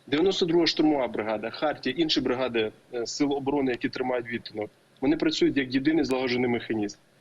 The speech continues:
Більше того, нашим сусідам вдалося провести ряд заходів, і це с-, була складна операція, спланована з підготовчою роботою, для того, щоб противника вибити з займаних ним позицій і надійно закріпитися. Ця новина була на минулому тижні. Тому скажемо так, що за рахунок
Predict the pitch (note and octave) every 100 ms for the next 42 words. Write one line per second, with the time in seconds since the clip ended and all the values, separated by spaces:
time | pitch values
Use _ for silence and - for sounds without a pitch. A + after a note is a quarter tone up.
0 | _ B2+ E3+ D3+ - - A2 G2+ G#2 A#2
1 | D3 - C#3+ - C#3+ F#3+ F3 C3+ A2+ A#2
2 | C3+ D3+ D3+ B2+ C#3 D3 D3+ - D#3 C#3
3 | C3 E3+ F3+ C3 A#2 - - B2+ - -
4 | B2 B2+ - A#2+ A#2+ D#3 C#3+ B2 A2+ -
5 | G#2 - A#2+ D#3+ D3 A#2 - A2+ B2 E3
6 | D#3 C3 A#2 G#2+ - - _ _ _ B2
7 | B2 D#3 D#3 D3+ C#3+ D#3+ E3 D#3 C#3+ C#3+
8 | C#3 C3+ C3+ C3+ C3 B2 A#2+ B2 B2+ C#3
9 | F3+ F3 _ _ A#2+ A#2 B2+ C3+ C3 B2+
10 | C#3 C3 A#2 - - - A#2+ A#2+ A#2+ A#2+
11 | D3 C3 A#2 A#2 A#2+ A#2+ B2 A#2 A#2 A#2
12 | G#2 - - _ _ _ - C3 D#3+ -
13 | D#3 D#3 D#3 C#3+ G#2+ - A#2 A2 A#2 D3+
14 | D3+ - E3 A#2+ G#2